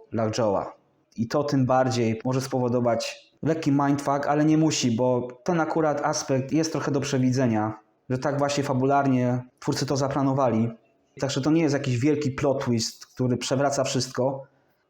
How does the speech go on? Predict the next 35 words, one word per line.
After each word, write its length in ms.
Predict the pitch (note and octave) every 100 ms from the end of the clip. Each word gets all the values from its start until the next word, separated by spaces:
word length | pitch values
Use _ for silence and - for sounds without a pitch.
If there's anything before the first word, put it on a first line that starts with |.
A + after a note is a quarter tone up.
| _
tego 200 | - D3+
można 260 | D3+ D3+ D3
się 100 | C#3+
domyślić 800 | D3+ D3 - E3+ - - - _ _ _ -
i 80 | D3+
jest 220 | D#3+ -
to 80 | D#3+
łatwe 340 | E3+ E3 C#3
do 120 | A#2+
domyślenia 520 | A#2+ A2+ G#2+ G2+ F#2+
się, 140 | F#2+ F#2+ - _ -
dokładnie 420 | - B2+ C#3+ C3+
rzecz 180 | C3+ B2
ujmując. 720 | B2 B2 G2+ F2+ - - _ _ _ _ _
I 80 | C#3
właśnie 420 | D3+ E3 F3+ D#3
pomimo 580 | D3 - - D3+ G3 F#3
tego, 360 | E3+ C3+ C3 B2
że 380 | C3 B2 B2 A#2 - -
Bob 320 | A2+ D3+ C3
nie 140 | D3
okazuje 500 | D3 D3+ C3+ F3 D#3
się 400 | - B2+ A#2 A#2 - -
biologicznym 520 | C#3 C3+ D3 - C3+
ojcem 360 | B2+ C3 C3 A#2 C3
Willy, 380 | C#3 B2+ C#3 - _ _ _ _ _ _ -
no 80 | C#3+
to 120 | D#3
tu 120 | D3+
jest 360 | D3+ D3 C#3+ -
pokazane 720 | C#3 D3 C#3 C#3+ C#3 C3+ C3 - _
oddanie 380 | C3+ C3 D3+ D3
ojca 220 | C3 C3
wobec 440 | A#2+ A#2 A#2+ A#2 -
córki. 580 | - B2 B2+ G#2+ G#2